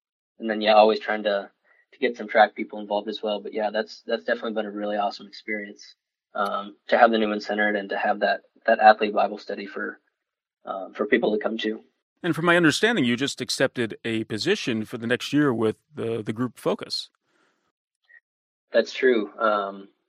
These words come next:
Speaker 1: that's been a, that's been a really awesome journey too. Um, just with the experiences with,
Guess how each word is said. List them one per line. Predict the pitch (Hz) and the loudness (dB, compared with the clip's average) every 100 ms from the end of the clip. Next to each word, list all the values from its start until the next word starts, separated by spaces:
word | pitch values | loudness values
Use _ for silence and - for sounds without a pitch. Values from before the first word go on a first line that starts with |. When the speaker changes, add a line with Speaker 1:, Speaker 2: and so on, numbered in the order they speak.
| _ | _
Speaker 1:
that's | 127 117 - | -6 -6 -4
been | 117 | -2
a, | 107 98 107 | 0 0 0
that's | 117 139 | 4 4
been | 147 | 6
a | 127 | 2
really | 117 110 | 4 4
awesome | 104 101 - | 4 2 -4
journey | 107 104 104 | -8 -8 -8
too. | - 101 104 107 _ _ _ _ - | -10 -8 -8 -8 _ _ _ _ -10
Um, | 104 95 95 95 - _ _ _ _ | -6 -6 -10 -16 -20 _ _ _ _
just | 123 113 127 | -4 -2 -2
with | 117 | 0
the | 107 | 0
experiences | 101 - 107 107 110 | 0 0 0 -2 -6
with, | 107 104 | -2 -4